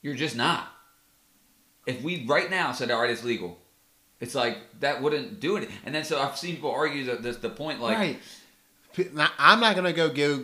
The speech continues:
Speaker 2: get heroin because it's legal.
Speaker 1: Duh, bro. <laughs> No one's not doing it 'cause it's against the law.
Speaker 2: And by the way,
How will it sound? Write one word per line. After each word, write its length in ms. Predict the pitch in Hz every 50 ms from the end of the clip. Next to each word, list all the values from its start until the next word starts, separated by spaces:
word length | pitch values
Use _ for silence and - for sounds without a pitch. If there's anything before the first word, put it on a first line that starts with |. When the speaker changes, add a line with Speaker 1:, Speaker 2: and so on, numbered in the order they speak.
| - -
Speaker 2:
get 160 | - 135 123 120
heroin 380 | 131 127 127 123 120 110 107
because 240 | 110 107 107 110 104
it's 80 | 98 104
legal. 280 | 107 104 95 87 87 - _ _ _ _ _ _ _ _ _ _ _ -
Speaker 1:
Duh, 400 | 151 175 202 208 170 113 - - - - - _ _ _ -
bro. 320 | - 110 113 131 156 170 -
<laughs> 60 | - - - - - - - - -
No 280 | 151 156 165 185 320 381 311
one's 360 | 202 - 240 247 247 240 208 196
not 360 | 180 180 170 185 185 160 165
doing 220 | 196 190 208 226
it 100 | 226 -
'cause 160 | 180 190 175
it's 120 | 185 - 151
against 340 | 147 131 160 165 165 165 -
the 80 | 151 131
law. 440 | 135 151 175 185 180 107 - - - 170
Speaker 2:
And 100 | 175 156
by 160 | 202 220 220
the 120 | 214 208
way, 420 | 208 240 240 214 165 127 - -